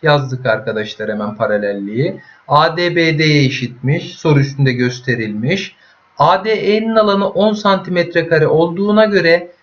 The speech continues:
B C E D dörtgeninin alanı kaç santimetre karedir diye soruluyor. Bakın arkadaşlar şuralar A A olsun. Şimdi şurada Thales'i yazacak olursak A'nın D E'ye oranı,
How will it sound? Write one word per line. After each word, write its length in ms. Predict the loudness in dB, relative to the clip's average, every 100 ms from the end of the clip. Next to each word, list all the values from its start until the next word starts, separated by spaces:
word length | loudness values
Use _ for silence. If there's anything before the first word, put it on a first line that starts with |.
| _ 0
B 260 | 4 4
C 120 | 2 2
E 340 | 4 2 4
D 220 | 2 2
dörtgeninin 640 | 2 2 0 0 0 0 2
alanı 600 | 4 4 2 0 -2 -12 _ -2
kaç 240 | 0 0
santimetre 680 | 0 0 0 -2 0 0 2
karedir 460 | 2 2 2 0
diye 160 | 0 0
soruluyor. 540 | 0 0 0 0 0
Bakın 260 | -2 -2 0
arkadaşlar 580 | 0 0 -2 -2 -2 -4
şuralar 520 | -2 2 4 2 0
A 240 | 2 2
A 300 | 4 4 4
olsun. 580 | 2 -2 -8 -8 -8 -10 -18 -20 -6
Şimdi 520 | 0 2 2 0 -8 _
şurada 340 | -12 -2 0 2
Thales'i 400 | 0 0 -2 0
yazacak 420 | 0 0 0 0
olursak 600 | 0 0 0 0 0 -6 _ _ 0
A'nın 680 | 2 4 2 0 -2 -4 -10 _ _ 0
D 120 | 2
E'ye 540 | 2 2 2 4 4
oranı, 680 | 4 2 2 2 0 0